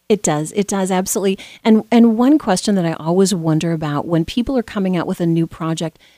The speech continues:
Do you feel ever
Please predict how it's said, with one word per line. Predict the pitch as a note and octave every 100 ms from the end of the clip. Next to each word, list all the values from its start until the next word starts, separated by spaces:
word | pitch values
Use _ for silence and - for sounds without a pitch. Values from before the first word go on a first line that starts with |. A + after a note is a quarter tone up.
| -
Do | F3+
you | F#3 E3+ E3+ F3+ A3+
feel | - - - G3 F#3 F3 E3+ E3+ E3+ -
ever | E3+ E3+ F3 E3